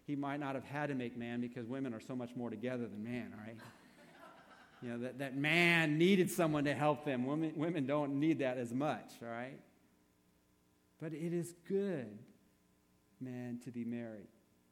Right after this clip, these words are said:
because th-, you have a partner in life that you go through life with, complements you, makes you so much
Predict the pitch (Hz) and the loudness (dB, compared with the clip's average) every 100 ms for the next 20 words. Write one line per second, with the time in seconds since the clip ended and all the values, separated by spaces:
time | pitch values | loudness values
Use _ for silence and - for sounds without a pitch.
0 | _ _ _ 135 - 160 127 143 165 165 | _ _ _ -10 -6 -6 -6 -6 -2 -2
1 | 151 135 - - 165 185 190 160 156 139 | -2 -6 -10 -8 0 0 0 -6 -6 -6
2 | 131 131 135 107 - - _ _ _ _ | -6 -6 -6 -10 -16 -20 _ _ _ _
3 | _ _ _ _ _ _ - 127 127 127 | _ _ _ _ _ _ -16 -10 -8 -8
4 | - - _ _ _ _ _ 139 123 156 | -12 -20 _ _ _ _ _ -8 -4 -2
5 | 151 151 139 120 135 139 123 - 120 139 | -4 -4 -4 -2 -2 -4 -6 -8 -4 -2
6 | 135 107 - - _ _ _ _ _ _ | -2 -6 -10 -20 _ _ _ _ _ _
7 | _ _ _ _ _ _ _ _ - - | _ _ _ _ _ _ _ _ -14 -10
8 | 180 196 196 165 143 120 113 - - 110 | -4 -4 -4 -4 -2 -2 -4 -8 -14 -14
9 | - - _ _ _ _ _ _ _ _ | -14 -20 _ _ _ _ _ _ _ _
10 | _ 131 156 175 - 151 127 - - 170 | _ -2 -2 -2 -4 -6 -8 -14 -8 -4
11 | 175 165 - | -2 -4 -6